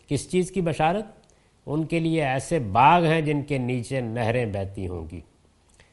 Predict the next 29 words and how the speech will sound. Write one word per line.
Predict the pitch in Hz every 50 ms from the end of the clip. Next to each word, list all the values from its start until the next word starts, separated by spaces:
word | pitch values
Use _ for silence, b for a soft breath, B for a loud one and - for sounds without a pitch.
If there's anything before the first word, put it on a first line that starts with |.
| b b b b b b b _ _ _ -
میں | 104 101 113
نے | 127 123
لکھا | 120 117 - - 147
اس | 151 147 - - -
پر | 165 165 156
کہ | - 160
اصل | 151 - - 175 175
میں | 170 165 151
انا | 147 156 160 170 170 151
لہم | 156 147 156 165 135
جناتن | 98 117 113 110 110 113 131 151 151 156 185 175 170
کے | - 151 139
الفاظ | 120 104 - - 110 117 117 107 107
آئے | 101 120 139 139
ہیں، | 143 170 165
ان | 160
میں | 151 147 147 139
انا | 127 127 135 147 160 165 147
سے | - 143
پہلے | 120 - 127 127 135 143 139
بے | 127 104 98 101 156 175 180
عربی | 160 143 139 135 151 165 160
قاعدے | 160 - 120 120 123 127 135 139
کے | 135 135
مطابق | 123 117 - 117 117 120 131 123 -
حذف | 120 120 - - -
ہو | 92 90
گئی | 92 95 92 90 85
ہے۔ | 90